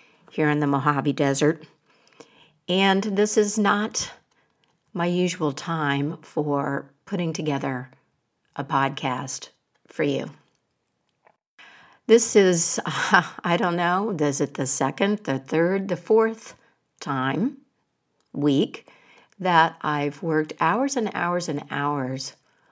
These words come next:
on a program for you, only to have it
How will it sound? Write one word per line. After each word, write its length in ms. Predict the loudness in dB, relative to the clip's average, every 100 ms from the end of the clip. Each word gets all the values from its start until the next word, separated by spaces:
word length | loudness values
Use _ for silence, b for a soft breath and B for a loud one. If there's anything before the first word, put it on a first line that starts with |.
| b b _
on 720 | -2 0 2 0 -2 -4 -6 -12 _ _ _
a 60 | -12
program 960 | -10 -2 0 2 0 -2 -2 -4 -6 -8
for 200 | -8 -2
you, 440 | 0 0 -2 -2 -6 -12 _ _ _ _ _ _ _
only 320 | 2 4 4
to 100 | 2
have 360 | 2 0 -2 0
it 240 | -2 -4